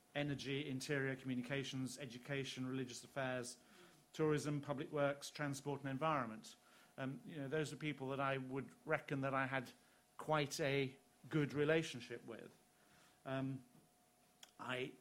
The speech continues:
I had one talk with the Vice Minister of Defence,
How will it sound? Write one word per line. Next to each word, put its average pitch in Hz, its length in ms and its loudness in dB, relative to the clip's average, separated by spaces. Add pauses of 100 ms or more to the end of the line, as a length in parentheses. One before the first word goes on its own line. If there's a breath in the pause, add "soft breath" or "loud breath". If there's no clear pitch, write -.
(160)
I 135 140 0
had 123 280 -4
one 160 340 4
talk 175 380 2
with 147 120 -2
the 135 240 -2 (480 loud breath)
Vice 143 280 0
Minister 135 340 0
of 104 100 -6
Defence, 139 680 -4